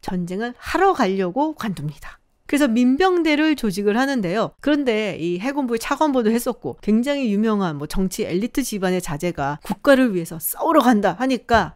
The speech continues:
정말 온갖 곳에서 다양한 사람들이 다 몰려들고 지원을 하는 거예요.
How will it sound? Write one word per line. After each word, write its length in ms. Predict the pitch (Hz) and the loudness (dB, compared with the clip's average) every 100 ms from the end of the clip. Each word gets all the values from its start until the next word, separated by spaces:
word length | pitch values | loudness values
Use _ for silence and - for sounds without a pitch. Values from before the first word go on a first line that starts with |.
| - | -6
정말 340 | 233 262 277 - | 0 2 2 0
온갖 400 | 220 247 311 311 | -2 2 0 0
곳에서 380 | 285 277 262 | -6 -2 -2
다양한 500 | 277 - 208 226 269 | -4 -6 -2 2 2
사람들이 360 | 247 233 202 226 - | 2 0 -2 -6 -12
다 360 | - - - 349 | -16 -14 0 2
몰려들고 520 | 262 262 262 240 226 | 2 0 0 -4 -6
지원을 380 | 233 - 208 185 | -6 -2 -2 0
하는 200 | 214 247 | -2 -4
거예요. 340 | 220 143 113 | -8 -10 -12